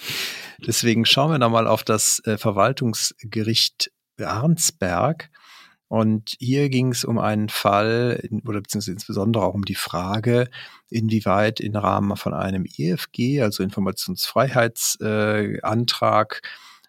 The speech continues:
letztendlich eine Schwärzung von bestimmten Angaben schon zu einem,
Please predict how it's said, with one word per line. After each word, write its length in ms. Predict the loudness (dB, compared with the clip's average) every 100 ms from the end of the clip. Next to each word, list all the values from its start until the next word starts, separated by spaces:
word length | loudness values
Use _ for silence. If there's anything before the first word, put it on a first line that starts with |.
| _ -4
letztendlich 500 | -2 0 0 0 0
eine 160 | 2
Schwärzung 1040 | 2 2 0 2 2 2 -2 -2 0 0 -2
von 400 | 2 2 4 2
bestimmten 500 | 0 -2 -2 0 0
Angaben 760 | 2 0 0 0 2 2 0 0
schon 300 | 0 -2 -4
zu 480 | -6 -4 -4 -6 -10 -20 -20 _ -6
einem, 560 | -2 0 0 -2 -6